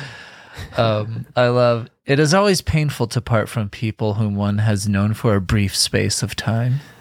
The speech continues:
<laughs> It's like, yeah, that's, that's how I feel every time I run out of an Uber.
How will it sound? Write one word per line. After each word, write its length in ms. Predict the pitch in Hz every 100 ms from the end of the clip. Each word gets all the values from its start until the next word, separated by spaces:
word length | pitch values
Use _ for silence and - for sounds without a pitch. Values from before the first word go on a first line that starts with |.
| - 120 -
<laughs> 680 | - _ _ _ - -
It's 180 | 170 127
like, 200 | 131 101
yeah, 240 | 117 98 107 -
that's, 320 | 127 135 - 175 - _ _ _ _ _
that's 340 | 135 165 180 160
how 180 | 127
I 100 | 110
feel 360 | 107 - 107 104
every 240 | 101 101
time 480 | 101 120 104 101 104 110
I 220 | 104 98
run 520 | 92 98 104 101 104
out 260 | 101 98 92
of 160 | 92
an 160 | 98 92
Uber. 500 | 98 98 101 104 107